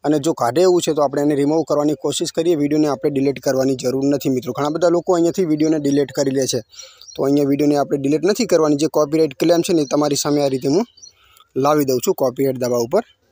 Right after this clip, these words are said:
તો already તો એક વીડિયોમાંથી આપણે રિમૂવ કરી લીધું છે, બરોબર છે? પ્રોસેસ એની આપણે ચાલુ already કરી લીધી છે. જો અહીંયા એકમાં પ્રોસેસ ચાલુ છે, બીજા નંબર ઉપર કોપીરાઇટ લખ્યું છે એની ઉપર ક્લિક કર્યું અને આ વિગતો જુઓ એની ઉપર આપણે ક્લિક કર્યું છે.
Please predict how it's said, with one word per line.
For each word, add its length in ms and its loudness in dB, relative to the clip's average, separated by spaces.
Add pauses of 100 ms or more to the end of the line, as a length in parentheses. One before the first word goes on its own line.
(920)
તો 240 0
already 440 2
તો 220 0
એક 240 0
વીડિયોમાંથી 520 0
આપણે 260 0
રિમૂવ 320 0
કરી 280 0
લીધું 200 -2
છે, 140 0
બરોબર 340 0
છે? 100 -2
પ્રોસેસ 480 -2
એની 160 0
આપણે 220 -2
ચાલુ 400 0
already 320 -2
કરી 140 2
લીધી 280 -2
છે. 120 -2
જો 140 -2
અહીંયા 240 0 (160)
એકમાં 260 0
પ્રોસેસ 560 -4
ચાલુ 260 0
છે, 120 -2 (440)
બીજા 220 2
નંબર 240 2
ઉપર 160 -4
કોપીરાઇટ 420 0
લખ્યું 240 -4
છે 60 -2
એની 100 2
ઉપર 160 -2
ક્લિક 280 -2
કર્યું 220 2
અને 120 2
આ 100 -2
વિગતો 520 0
જુઓ 220 0
એની 120 0
ઉપર 160 -2
આપણે 200 -2
ક્લિક 320 -2
કર્યું 200 -10
છે. 180 -18